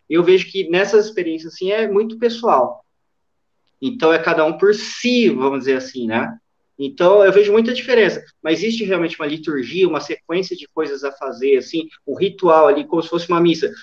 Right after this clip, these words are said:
Começa aqui, depois chega uma hora que dá o Pai Nosso, outra hora que dá o Pai de Cristo, outra hora que toma a hóstia, outra hora que vai fazer a, a saudação final e sai fora, tal. Tem essa sequência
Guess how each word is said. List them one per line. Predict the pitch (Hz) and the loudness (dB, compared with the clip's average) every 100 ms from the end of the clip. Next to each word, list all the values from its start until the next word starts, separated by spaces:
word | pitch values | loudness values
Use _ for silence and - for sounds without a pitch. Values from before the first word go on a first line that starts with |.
| _ | _
Começa | 147 160 160 151 | 0 2 2 -2
aqui, | - 214 196 | 0 0 2
depois | 175 175 | 2 0
chega | 175 165 | 0 2
uma | 170 | 2
hora | 160 | 4
que | 160 | 4
dá | 151 | 4
o | |
Pai | 151 139 | 4 2
Nosso, | 156 185 175 160 | 4 2 2 0
outra | 143 151 | 0 -2
hora | 147 | -2
que | 151 | 2
dá | 151 | 4
o | 147 135 | 6 4
Pai | 160 143 | 2 0
de | - | -2
Cristo, | 165 196 196 180 - | -6 0 2 2 0
outra | 156 151 | 0 0
hora | 147 | 0
que | 156 135 - _ _ _ | -2 -12 -14 _ _ _
toma | - 147 139 | -2 0 4
a | 139 | 4
hóstia, | 180 175 175 175 175 - - | 4 4 2 -2 -4 -6 -10
outra | 190 160 | -4 0
hora | 151 | 0
que | 151 | 0
vai | 143 | -2
fazer | 139 143 143 | -2 0 0
a, | 139 113 123 | 2 0 0
a | 120 | 0
saudação | 147 143 139 139 | 0 -2 -2 -6
final | 131 139 156 180 | -12 -6 -2 -2
e | 170 | -2
sai | 180 175 | -4 -6
fora, | 165 160 156 139 | 0 2 2 0
tal. | - - _ | -6 -12 _
Tem | 175 190 | 4 4
essa | 170 160 | 4 -4
sequência | 156 139 160 196 226 262 254 | -8 -2 2 2 2 -2 -4